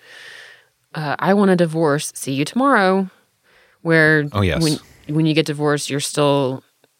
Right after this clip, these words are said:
Speaker 1: interacting with that person on constantly. Well, when he moved to New York, that stopped for me.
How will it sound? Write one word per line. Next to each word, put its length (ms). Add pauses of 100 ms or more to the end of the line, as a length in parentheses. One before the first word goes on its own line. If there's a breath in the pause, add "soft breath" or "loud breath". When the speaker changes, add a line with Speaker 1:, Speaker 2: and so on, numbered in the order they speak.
(220)
Speaker 1:
interacting 500
with 100
that 140
person 460
on 360 (200)
constantly. 500
Well, 320 (800 loud breath)
when 140
he 120
moved 360
to 100
New 100
York, 460
that 220
stopped 360
for 160
me. 320